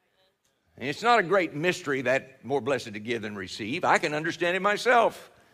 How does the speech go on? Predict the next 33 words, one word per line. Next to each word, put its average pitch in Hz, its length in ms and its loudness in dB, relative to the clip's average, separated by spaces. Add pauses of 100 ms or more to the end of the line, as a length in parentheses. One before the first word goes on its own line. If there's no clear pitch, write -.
(160)
I've 127 200 2
tried 156 280 2
both 190 200 2
ends 240 220 -2
of 160 120 -2
that. 120 420 -2 (920)
It's 131 300 -6
more 135 320 2
blessed 147 380 -2
to 175 80 0
give 139 240 -2
than 147 100 -4
receive. 151 480 -6 (240)
And 139 240 -4
the 120 80 -6
same 208 340 -6
thing 175 240 -4
is 147 140 -8
true 160 420 -2 (240)
when 160 200 -2
it 196 180 -2
comes 165 400 -4
to 135 120 -4
giving 151 480 -4
out 151 220 2
of 160 120 -6
your 165 140 -4
heart 110 380 0 (200)
into 139 340 -4
the 127 120 -6
lives 120 440 0
of 104 180 -12
people. 101 420 -10